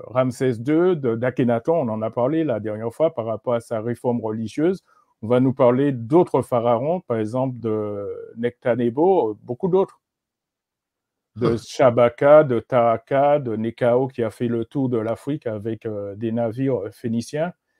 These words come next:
Speaker 1: Mais le, Narmer, pas grand-chose,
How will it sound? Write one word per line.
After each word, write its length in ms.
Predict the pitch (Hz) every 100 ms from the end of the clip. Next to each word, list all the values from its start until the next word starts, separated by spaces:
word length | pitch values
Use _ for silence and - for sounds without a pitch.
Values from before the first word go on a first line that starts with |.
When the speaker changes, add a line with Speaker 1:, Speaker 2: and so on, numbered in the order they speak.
| _ _ _
Speaker 1:
Mais 320 | 107 117 135 127
le, 280 | 131 - - _ _ -
Narmer, 460 | 123 131 135 160 196 -
pas 120 | 170
grand-chose, 540 | 170 156 131 113 107